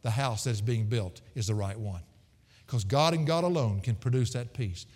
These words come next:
in your heart. There's a man from Bulgaria that was at our conference over in Europe. He'd been in prison about six or seven years. And they said when they first put him in there, he said he was so afraid. And he said they locked him in, in shackles on his ankles and his feet, and he was chained to a wall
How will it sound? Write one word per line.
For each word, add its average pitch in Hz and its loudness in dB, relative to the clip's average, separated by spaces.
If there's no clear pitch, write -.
in 101 -4
your 98 0
heart. 92 -2
There's 127 -2
a 135 2
man 143 2
from 127 0
Bulgaria 139 2
that - -2
was 110 0
at 123 4
our 127 4
conference 120 -2
over 117 2
in 117 2
Europe. 123 0
He'd 123 2
been 151 4
in 131 2
prison 131 2
about 117 0
six - -2
or 117 0
seven 120 0
years. 127 0
And 135 0
they - 4
said 180 6
when 160 6
they 147 4
first 185 2
put 190 4
him 160 6
in 160 6
there, 120 2
he 151 2
said 156 4
he 131 4
was 117 4
so 180 4
afraid. 139 0
And 147 -2
he 151 4
said 190 6
they 156 8
locked 185 8
him 170 6
in, 131 6
in 156 4
shackles 196 4
on 131 4
his 123 6
ankles 185 8
and 135 4
his 127 6
feet, 196 4
and 170 0
he 139 6
was 123 6
chained 175 2
to 180 2
a 175 2
wall 123 -2